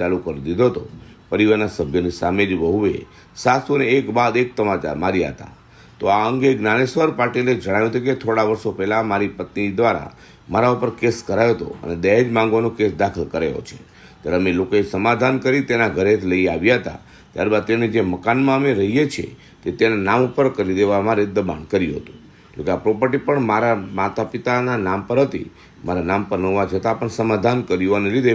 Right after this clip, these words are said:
મારી પત્ની અને મારા નામ પર પ્રોપર્ટીઓ કરી લીધી હતી. તેમ છતાં પણ થોડા દિવસોથી અમારા વતનમાં જે પ્રોપર્ટી છે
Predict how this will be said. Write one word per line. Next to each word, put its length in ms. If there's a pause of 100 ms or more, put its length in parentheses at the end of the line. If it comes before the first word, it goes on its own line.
મારી 260
પત્ની 360 (360)
અને 120
મારા 380
નામ 220
પર 200
પ્રોપર્ટીઓ 420
કરી 260
લીધી 280
હતી. 240
તેમ 160
છતાં 340
પણ 160 (220)
થોડા 240
દિવસોથી 600 (300)
અમારા 300
વતનમાં 420
જે 180
પ્રોપર્ટી 520
છે 120